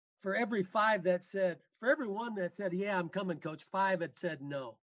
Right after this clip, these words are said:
I ain't coming. I'm going somewhere else," you know? You can't let that disappointment from that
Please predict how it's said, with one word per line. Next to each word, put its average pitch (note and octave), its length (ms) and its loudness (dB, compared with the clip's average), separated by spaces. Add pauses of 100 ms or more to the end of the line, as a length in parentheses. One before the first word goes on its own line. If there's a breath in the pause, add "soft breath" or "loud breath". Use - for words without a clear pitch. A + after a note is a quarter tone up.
I D3 140 -4
ain't D3+ 180 -8
coming. A2+ 320 -12
I'm C3 100 -12
going D#3 220 -4
somewhere D3 420 -6
else," B2+ 300 -8
you B2+ 60 -10
know? B2+ 240 -10 (560)
You D#3+ 100 -14 (120)
can't C4+ 280 2
let A3+ 200 0
that F#3+ 200 4
disappointment F#3 760 -2 (360)
from F3+ 200 4
that F3 220 4